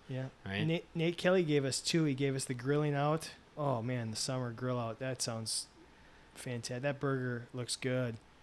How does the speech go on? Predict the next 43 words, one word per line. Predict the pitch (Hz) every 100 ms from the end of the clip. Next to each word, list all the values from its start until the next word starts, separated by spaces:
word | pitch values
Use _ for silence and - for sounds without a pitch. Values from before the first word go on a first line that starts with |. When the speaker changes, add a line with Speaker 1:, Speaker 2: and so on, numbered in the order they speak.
| - - -
Speaker 2:
Burger | - 98 110
with | 104
Speaker 1:
And | 82
fly | - 98 160
Speaker 2:
Budweiser | 113 117
Speaker 1:
fishing, | - 123
Speaker 2:
on |
it? | 127
Speaker 1:
just | 180 185
fishing. | 156 160 139 120
He | 151
wants, | 170 170 -
he | 175
wants | 180 185
to |
be | 147 147
on | 139 135
the, | 131 139
on | 139
the | 135
lake | 135 135 135
like | 131 123
Brandon. | 131 139 143 123 120 - -
Speaker 2:
There | - 123
was | 175 208
a |
decent | 151 120 131 - 165
amount | 131 110 113
of | 117
fishing, | - - 135 - 87 87
right? | 92 110 135
Speaker 1:
Mm-hmm. | 156
Speaker 2:
So | 156 151 113 113 110 - -
Speaker 1:
Gone | 135
Speaker 2:
I | 110
think | - 170
Speaker 1:
fishing, | - 156 143
yeah. | 143 120
Speaker 2:
athletic | 131 143 165 160
trainers, | - 147 110 107 - - - -
what | 110 113
I'm | 113
taking | 107 135 131 131 123 113